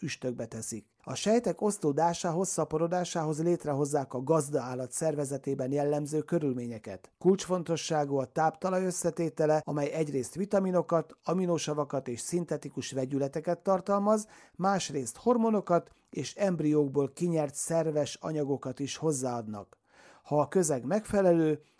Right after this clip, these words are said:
akkor a megfelelő petri csészét kitöltő alaphús három-négy hét alatt elkészül.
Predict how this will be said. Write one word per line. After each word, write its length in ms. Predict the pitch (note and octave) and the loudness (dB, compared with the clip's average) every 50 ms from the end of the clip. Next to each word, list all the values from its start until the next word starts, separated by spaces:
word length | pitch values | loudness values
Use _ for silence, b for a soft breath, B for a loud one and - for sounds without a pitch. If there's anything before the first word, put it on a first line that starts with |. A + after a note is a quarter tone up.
| b b | b b
akkor 380 | b A#3 A#3+ A#3 A#3+ - E3+ D3 | b 4 4 4 2 0 0 0
a 80 | C3 A#2+ | 0 0
megfelelő 580 | D3 F#3 F3+ - - D#3+ D#3 D3 C3+ C3 A#2+ | 0 -2 -2 -2 0 2 2 2 2 0 -2
petri 440 | A#2+ - E3 F#3+ F#3 F#3+ - C3 A#2+ | 0 0 0 0 0 0 -4 -6 -6
csészét 520 | - - D3 E3 E3+ D#3+ - D3 C3 B2 | -6 -4 -2 -2 -2 -2 -2 -4 -4 -4
kitöltő 640 | - - G3 F#3 - E3+ D3+ C#3 - - B2+ A2+ G#2+ - | -4 -6 -6 -2 0 2 2 2 0 -2 -6 -6 -4 0
alaphús 760 | - G#3+ A3+ G#3+ F3 - - - D#3 - G3+ - - - _ _ _ | 2 4 4 4 2 2 -4 -6 -4 -2 -2 -4 -6 -12 _ _ _
három-négy 920 | - - E3+ G3 G3 G3 G3 F#3 F3 F3+ - - C3+ C#3 D3+ D#3+ E3+ D#3+ - | -8 -2 2 4 4 4 4 2 2 0 -4 -6 -2 0 2 2 2 0 -2
hét 360 | - - - C3+ C#3+ C#3 - - | -6 -6 -4 -2 -2 -2 -4 -6
alatt 320 | - B2+ C3 B2+ B2 - - | -4 -2 -2 -2 -4 -6 -10
elkészül. 720 | - C#3 B2 A#2+ - - A#2+ A#2 A2+ - - A#2+ A2+ G#2+ - | -6 -6 -6 -4 -4 -4 -4 -2 -2 -2 -2 -2 -4 -4 -8